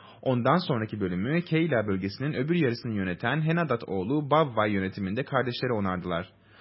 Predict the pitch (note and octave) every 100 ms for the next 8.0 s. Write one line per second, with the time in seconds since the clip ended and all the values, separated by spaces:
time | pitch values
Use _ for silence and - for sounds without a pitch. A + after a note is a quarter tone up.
0 | - - F3+ A3+ F3+ C3+ C3 A#2 G2 C3
1 | D#3+ - D#3+ B2+ G#2+ G#2 G2+ F#2 A2+ F#3+
2 | - _ - - - - - - - E3+
3 | E3 F#3 G3 - C3 C3 B2+ A#2 D3 E3+
4 | D3 E3+ - B2+ A2+ A2+ C3+ D3 C3+ B2+
5 | C3 C3 A#2 - G#2 G2+ B2+ C#3 F3+ -
6 | B2+ A#2+ A2 G#2 C3 D3 E3 F3 F3 G#2+
7 | G#2+ C#3 C#3 B2 G2 F2+ F2 F2 F2